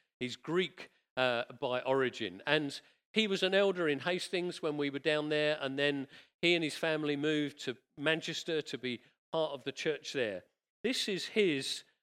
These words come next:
testimony, and this is still on the Manchester website, twenty years or so later, uh, since he became a Christian. He says, "I came to faith in Jesus when I was twenty-five on an Alpha course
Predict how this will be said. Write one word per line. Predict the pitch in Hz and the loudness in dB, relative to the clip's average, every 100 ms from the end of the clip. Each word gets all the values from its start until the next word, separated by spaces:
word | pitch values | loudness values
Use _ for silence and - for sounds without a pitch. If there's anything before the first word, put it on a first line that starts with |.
| _ | _
testimony, | - 196 - 156 127 151 | -2 -2 0 -2 0 0
and | 214 | 0
this | 254 262 | -2 -2
is | 220 | -2
still | - - 262 233 113 107 _ _ _ | -4 -2 2 2 2 -6 _ _ _
on | 165 185 | 0 0
the | 165 160 - | -2 -6 -6
Manchester | 156 185 185 165 - 156 | -2 -2 -2 -8 -4 0
website, | 147 139 - 120 107 160 - - _ _ _ _ _ _ | 2 0 0 0 0 -2 -8 -20 _ _ _ _ _ _
twenty | - 233 240 214 | -2 2 2 2
years | 180 220 214 185 | 0 2 2 2
or | 147 | -2
so | - 147 | 0 2
later, | 139 160 190 - 120 107 | 2 4 2 2 -2 0
uh, | 131 147 - | -2 -2 -4
since | - 165 156 | -6 -6 -6
he | 156 | -8
became | 143 143 160 139 | -6 -6 -6 -6
a | |
Christian. | - 143 - 90 78 _ _ _ _ | -6 -10 -10 -12 -14 _ _ _ _
He | 165 | -4
says, | 165 175 | -2 0
"I | 156 156 | 0 0
came | - 202 208 | 2 2 2
to | 208 | -2
faith | 185 - 180 127 151 | -8 -4 -2 -2 -6
in | 139 | -6
Jesus | 147 151 131 110 101 - - _ _ - | -4 -6 -6 -10 -10 -12 -18 _ _ -6
when | 135 | -2
I | 139 | -2
was | 135 - | -4 -6
twenty-five | - 190 175 185 - 147 101 98 101 | -6 -6 -6 -10 -4 -4 -4 -6 -6
on | 117 | -6
an | 117 | -4
Alpha | 123 170 - | -2 -2 -4
course | 113 - 98 107 - | -12 -10 -10 -10 -12